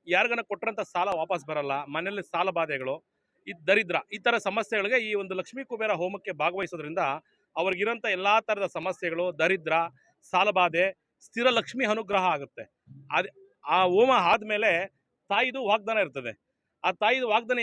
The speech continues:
ಯಾವ ತರಪ್ಪ ಅಂದ್ರೆ, ಈ ದೇವಸ್ಥಾನಕ್ಕೆ ಸಂಬಂಧಪಟ್ಟ ಯಾವುದೇ ಒಂದು ಕಮಿಟಿಯವರು ದೇವ್ರನ್ನ ಹೊರಲ್ಲ,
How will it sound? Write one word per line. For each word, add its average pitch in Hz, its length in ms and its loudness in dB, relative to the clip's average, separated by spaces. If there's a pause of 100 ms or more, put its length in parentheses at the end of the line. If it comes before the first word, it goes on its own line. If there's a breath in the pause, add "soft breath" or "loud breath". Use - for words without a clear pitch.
ಯಾವ 226 160 4
ತರಪ್ಪ 220 300 2
ಅಂದ್ರೆ, 202 180 2 (280)
ಈ 208 200 -6
ದೇವಸ್ಥಾನಕ್ಕೆ 240 520 -2
ಸಂಬಂಧಪಟ್ಟ 220 500 -6 (320)
ಯಾವುದೇ 214 280 0 (200)
ಒಂದು 208 180 -4 (360)
ಕಮಿಟಿಯವರು 220 400 -2 (160)
ದೇವ್ರನ್ನ 208 280 0 (280)
ಹೊರಲ್ಲ, 170 280 2